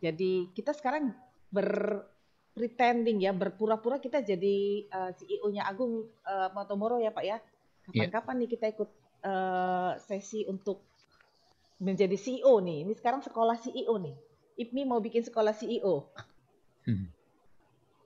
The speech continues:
Speaker 1: Wah, daya beli rumah. External threat ya, Pak, itu. Dampak covid nih. Dampak covid perlu dijelaskan lebih detail. Apa dampak? Oke, delapan orang sudah mulai masuk. Kita kasih waktu satu setengah menit.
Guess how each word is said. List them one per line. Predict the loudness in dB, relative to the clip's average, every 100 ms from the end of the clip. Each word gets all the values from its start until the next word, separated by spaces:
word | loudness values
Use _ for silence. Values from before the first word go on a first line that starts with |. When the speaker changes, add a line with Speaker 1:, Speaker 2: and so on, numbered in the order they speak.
| -20 -20 -20 -20 -20 -14
Speaker 1:
Wah, | -8 -4 2
daya | 4 6
beli | 4 2 2
rumah. | 2 0 -2 -2 -4 -4 -6 -8 -14 _ _ _ _ _ _ _ _ _ _ _ -14
External | -12 -6 -2 0 -2 -2
threat | -2 0
ya, | -2
Pak, | -2 -6
itu. | -6 -6 -6 -6 -10 -20 -8
Dampak | -4 -4 -4 -6 -4
covid | -6 -4 -8 -8
nih. | -12 -14 -16 _ _ -6
Dampak | -2 0
covid | 0 0 -2 -6 -8
perlu | -4 -2
dijelaskan | -4 -4 -2 -2 -2 -4
lebih | -2 -2 -4
detail. | -4 -6 -6
Apa | -6 -6
dampak? | -6 -10 -14 -20 _ _ _ _ _ _ _ _ _ _ _ _ _ _ _ _ _ _ _ _
Oke, | -16 -16 -20 _
delapan | -6 -4 -2
orang | -2 -4
sudah | -8 -10
mulai | -8 -8
masuk. | -10 -10
Kita | -8 -4
kasih | -2 0 0
waktu | 0 -2 -4
satu | -6 -8
setengah | -10 -8 -8
menit. | -8 -12